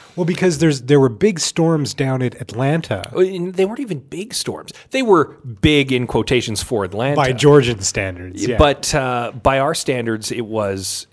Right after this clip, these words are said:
Speaker 2: like, uh, an unfortunate day in, in December, hardly a world-stopping event. And, like, everything shut down. Like, there was no postal service. People were being told to hoard water. Like, it was just the end of the world.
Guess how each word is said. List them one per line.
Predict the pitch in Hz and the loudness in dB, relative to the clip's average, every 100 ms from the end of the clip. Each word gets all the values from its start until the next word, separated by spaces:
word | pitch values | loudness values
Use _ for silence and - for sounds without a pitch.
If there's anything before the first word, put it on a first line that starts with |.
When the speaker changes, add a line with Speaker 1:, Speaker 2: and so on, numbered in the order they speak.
| _ | _
Speaker 2:
like, | 120 107 98 - | -6 -4 -4 -10
uh, | 98 92 92 | -14 -12 -8
an | 120 | -4
unfortunate | 117 101 - 120 - 107 110 | -4 -4 -4 -4 -4 -10 -10
day | 104 101 | -8 -8
in, | 95 95 - | -10 -12 -16
in | - 107 | -14 -10
December, | - - 123 95 80 | -8 -4 -4 -6 -4
hardly | - 127 120 113 98 - | 0 0 0 -2 -2 -6
a | 104 | -6
world-stopping | 101 110 110 - 120 92 90 | -2 -2 -2 -2 -6 -6 -8
event. | 82 98 107 82 - - - - _ _ _ - | -12 -10 -10 -14 -20 -20 -20 -20 _ _ _ -4
And, | 135 131 127 127 113 - _ _ | -2 0 -2 -4 -8 -14 _ _
like, | - 135 120 110 - - | -4 -2 -2 -4 -8 -2
everything | 143 120 120 - 85 - | 0 0 -2 -4 -10 -12
shut | - - - - 107 - | -10 -8 -4 -2 -2 -4
down. | 101 87 78 - _ _ | -8 -8 -12 -20 _ _
Like, | 107 92 - | -10 -10 -10
there | 113 113 | -8 -6
was | 110 101 - | -6 -10 -10
no | 110 78 | -12 -14
postal | - 135 117 127 | -4 -4 -4 -6
service. | 104 - 101 98 98 | -6 -4 -4 -4 -8
People | - 110 104 | -8 -12 -8
were | 101 | -6
being | 101 104 95 | -6 -8 -8
told | 104 101 | -8 -8
to | |
hoard | 98 107 92 | -6 -4 -4
water. | 85 110 110 107 107 | 0 2 2 2 -2
Like, | 101 98 | -4 -6
it | 127 | -10
was | 107 | -10
just | 95 110 - | -12 -14 -12
the | 120 | -6
end | 123 120 | -4 -4
of | |
the | 104 | -4
world. | 104 101 85 | -4 -6 -10